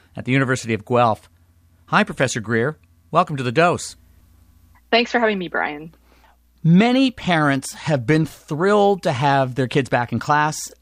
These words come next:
Speaker 1: but as numbers creep up, they're getting nervous.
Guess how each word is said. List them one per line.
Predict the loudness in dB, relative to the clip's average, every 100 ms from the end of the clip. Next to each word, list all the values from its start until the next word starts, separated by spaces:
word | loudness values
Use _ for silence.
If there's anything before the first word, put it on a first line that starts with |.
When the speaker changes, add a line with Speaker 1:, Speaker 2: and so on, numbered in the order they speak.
| -14
Speaker 1:
but | -2 0 0
as | 0
numbers | 2 2 0 -4
creep | -6 -4 -4 0
up, | -2 0
they're | -2
getting | 0 0 2
nervous. | 2 0 -4 -12